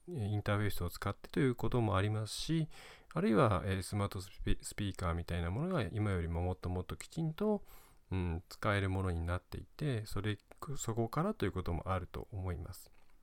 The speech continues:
で、それに備えて何を私たちは今からしなければいけないかというと、というところなんですね。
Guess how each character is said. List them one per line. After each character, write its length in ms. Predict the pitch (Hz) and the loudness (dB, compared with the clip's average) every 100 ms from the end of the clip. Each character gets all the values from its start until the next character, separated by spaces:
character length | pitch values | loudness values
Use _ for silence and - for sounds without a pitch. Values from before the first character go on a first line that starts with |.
| - - - - - - - - - - - - - - | -20 -20 -20 -20 -20 -20 -20 -16 -14 -14 -16 -20 -18 0
で、 160 | 131 | 2
そ 140 | 117 147 | 2 2
れ 120 | 214 | 2
に 160 | 233 214 | 2 2
備 340 | 190 214 269 | 2 4 4
え 60 | 254 | 4
て 140 | 110 | 2
何 340 | 101 123 117 | 4 4 4
を 220 | 85 - - - - - - - | 0 -2 -10 -16 -18 -18 -20 -8
私 340 | 113 110 110 - 87 90 90 - | -2 0 -2 -2 -2 -2 -6 -6
た 120 | - 95 | -4 -2
ち 120 | 92 | -2
は 80 | 90 | -2
今 200 | 107 104 | 0 -2
か 120 | 87 | -2
ら 140 | 64 | -4
し 200 | - - | -6 -4
な 120 | 120 127 | -2 -2
け 120 | 107 | -2
れ 80 | 90 | -2
ば 120 | 71 | -4
い 80 | 95 | -2
け 120 | 113 | -2
な 120 | 104 | -2
い 60 | 98 | -2
か 180 | - | -6
と 160 | 117 87 | -6 -4
い 220 | 92 104 | -2 -2
う 100 | 98 - - - - - | -4 -8 -20 -20 -12 0
と、 340 | 208 175 110 - - - - - - - | 4 4 2 -6 -20 -20 -20 -20 -20 -4
と 140 | - 220 | 2 4
い 140 | 185 | 4
う 60 | 170 | 4
と 120 | 120 | 4
こ 120 | 107 | 6
ろ 180 | 90 - - | 6 4 -2
な 200 | 92 76 | -4 -2
ん 120 | 60 - | -4 -10
で 140 | 101 98 | -10 -8
す 100 | - | -6
ね。 180 | 131 | -6